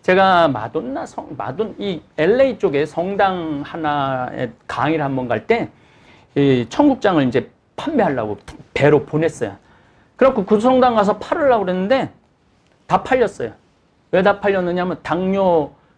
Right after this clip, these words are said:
이 걸리신 분이 청국장 먹고 당이 내려간 거야. 다른 거 아무것도 안 먹고. 그래갖고 그 자매님이 다 팔은 거야. 그래서 마리아 막달레나 같은 분이지. 예수님 부활했다고 온 세상에 이야기하고 다닌,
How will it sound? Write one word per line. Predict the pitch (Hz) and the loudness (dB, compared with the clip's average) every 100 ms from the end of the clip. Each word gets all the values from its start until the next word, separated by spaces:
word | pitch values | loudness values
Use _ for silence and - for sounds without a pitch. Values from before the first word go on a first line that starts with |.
| - | -4
이 | 151 147 | -2 -2
걸리신 | - 170 165 160 | -2 -2 -4 -8
분이 | 151 180 | -8 -8
청국장 | - 262 233 180 | -4 -4 -4 -4
먹고 | 147 131 - | -4 -6 -10
당이 | - 151 | -6 -2
내려간 | 135 139 170 120 | 0 0 -2 -4
거야. | 104 | -6
다른 | - - 220 | -2 -2 -2
거 | |
아무것도 | 127 202 214 - | -2 0 0 -2
안 | 107 | -8
먹고. | 101 - - _ | -10 -16 -18 _
그래갖고 | - 226 226 226 | -4 0 0 0
그 | 226 240 | 4 2
자매님이 | - 160 180 175 170 | 2 -2 -2 -4 -6
다 | - 147 | -8 -6
팔은 | - 190 151 | -4 -2 -4
거야. | 98 - _ _ _ _ _ | -10 -16 _ _ _ _ _
그래서 | 165 151 | 0 2
마리아 | 147 151 160 | 4 6 6
막달레나 | 139 139 208 185 160 127 113 - _ | 4 2 2 2 0 -2 -6 -14 _
같은 | - - 156 | -14 -6 -6
분이지. | 120 117 98 101 - _ - | -6 -10 -12 -18 -20 _ 0
예수님 | 156 165 151 | 0 2 0
부활했다고 | 135 151 143 135 131 117 143 | 4 4 4 0 -2 2 2
온 | 165 | 2
세상에 | 170 156 143 120 110 - _ - | 0 -2 -4 -6 -10 -20 _ -2
이야기하고 | 139 139 135 120 127 110 | 0 2 0 -2 -2 -4
다닌, | - 107 104 127 233 | -4 -6 -4 -2 -4